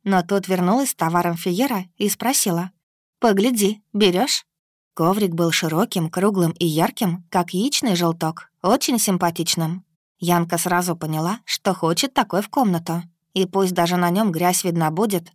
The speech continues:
всё равно хочет. «Грязь он соберёт, а сам чистым останется»,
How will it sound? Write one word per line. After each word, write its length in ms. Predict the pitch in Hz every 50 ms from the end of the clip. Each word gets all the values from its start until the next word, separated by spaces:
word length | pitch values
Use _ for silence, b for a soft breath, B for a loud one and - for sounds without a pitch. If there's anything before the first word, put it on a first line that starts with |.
| _ _
всё 200 | - - - 277
равно 300 | 294 302 277 226 170 165
хочет. 440 | - - 160 151 - 165 165 - - _ _ _ _ _ _ _ _ _ _
«Грязь 400 | - 226 220 214 214 214 208 208
он 120 | 220 202 190
соберёт, 560 | - - 190 180 175 170 175 247 269 - - _ _
а 140 | - 190
сам 300 | 190 - - 202 202 196
чистым 480 | 185 - - 226 277 - - 403 392 381
останется», 800 | 359 311 - - 240 202 185 180 170 175 - - 180 175 180